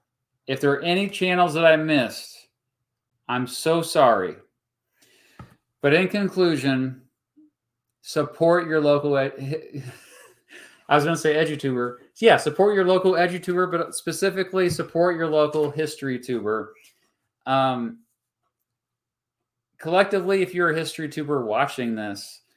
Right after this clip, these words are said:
please keep doing what you're doing. The work you do is so important. Um,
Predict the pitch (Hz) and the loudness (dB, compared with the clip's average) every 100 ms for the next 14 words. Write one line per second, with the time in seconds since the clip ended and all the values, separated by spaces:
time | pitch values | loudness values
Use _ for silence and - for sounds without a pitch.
0 | _ _ _ - 196 180 - 170 143 143 | _ _ _ -4 -2 -2 -4 -8 -2 0
1 | 135 131 123 120 120 123 120 127 165 165 | 0 -2 -6 -4 -4 -4 -2 -2 -2 -4
2 | 160 147 139 131 143 131 120 120 110 104 | -4 -2 -2 -2 -2 -2 -4 -4 -4 -4
3 | 104 98 _ _ _ _ _ _ _ - | -8 -12 _ _ _ _ _ _ _ -10
4 | 117 113 110 104 101 | -6 -4 -6 -8 -12